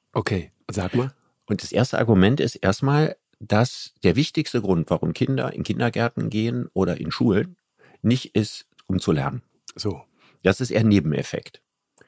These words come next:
Speaker 2: Sondern das Wichtigste, was sie lernen, ist eben nicht der Stoff, sondern das Wichtigste, was sie lernen, ist, sich selbst einzuschätzen, andere
Speaker 1: Genau.
Speaker 2: einzuschätzen, mit anderen umzugehen.
Speaker 1: Soziale
Speaker 2: Weil wenn, wenn es
Speaker 1: Kompetenz,
Speaker 2: nur
Speaker 1: ne?
Speaker 2: um Stoff ginge, dann hätte ich
Speaker 1: Genau.
Speaker 2: meinen Sohn nie in die Schule geschickt. Dann hätte ich den zu Hause erzogen.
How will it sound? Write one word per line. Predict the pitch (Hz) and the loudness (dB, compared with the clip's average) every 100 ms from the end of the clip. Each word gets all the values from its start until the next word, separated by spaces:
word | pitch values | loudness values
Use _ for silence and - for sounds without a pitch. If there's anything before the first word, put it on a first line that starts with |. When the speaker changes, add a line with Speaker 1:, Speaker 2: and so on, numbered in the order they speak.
| _ _ | _ _
Speaker 2:
Sondern | - 98 104 | 0 2 2
das | 92 - | 0 -4
Wichtigste, | 139 - 123 - - | -6 -4 -6 -8 -4
was | 90 | -2
sie | - | 0
lernen, | 80 95 | 0 0
ist | 78 - | -2 -6
eben | 80 | -4
nicht | 90 - | -4 -4
der | 67 - - | -6 -6 -12
Stoff, | - 92 - - - _ _ _ - | -2 -2 -2 -6 -18 _ _ _ -6
sondern | 95 98 | -2 0
das | 87 - | 0 -2
Wichtigste, | 104 123 - - | -4 -6 -6 -2
was | 104 - | -2 0
sie | - | 0
lernen, | 82 110 127 | 0 0 -2
ist, | - 104 - | -4 -4 -4
sich | - - | -6 -4
selbst | 110 113 - | -4 -6 -4
einzuschätzen, | 117 113 104 107 107 - - | -4 -4 -4 -4 -4 -8 -2
andere | 110 107 117 | 0 2 2
Speaker 1:
Genau. | 98 | 2
Speaker 2:
einzuschätzen, | 101 101 - 101 - | 0 0 0 0 -2
mit | 90 | -4
anderen | 92 90 | 0 0
umzugehen. | 82 85 - - - - - - | 0 -2 -6 -8 -8 -12 -14 -2
Speaker 1:
Soziale | 110 117 - 101 104 | 2 4 4 4 4
Speaker 2:
Weil | 104 | 4
wenn, | 92 | 6
wenn | 127 131 | 6 6
es | - | 6
Speaker 1:
Kompetenz, | |
Speaker 2:
nur | 139 175 | 6 6
Speaker 1:
ne? | |
Speaker 2:
um | 92 | 4
Stoff | 85 156 202 - | 2 0 0 -2
ginge, | 80 71 - _ | -6 -6 -14 _
dann | 76 80 | -6 -4
hätte | 107 92 | -4 -4
ich | |
Speaker 1:
Genau. | 87 | -4
Speaker 2:
meinen | 90 | -4
Sohn | 82 107 92 | -2 -2 -2
nie | 135 | -2
in | 123 | -4
die | 95 | -4
Schule | - 131 - | -4 -6 -6
geschickt. | - - _ _ _ _ _ _ _ _ - | -10 -16 _ _ _ _ _ _ _ _ -8
Dann | - | -2
hätte | 80 - | -2 -2
ich | |
den | - 76 | -4 -4
zu | 78 | -2
Hause | 101 131 - | -2 -2 -6
erzogen. | - - - | -8 -12 -16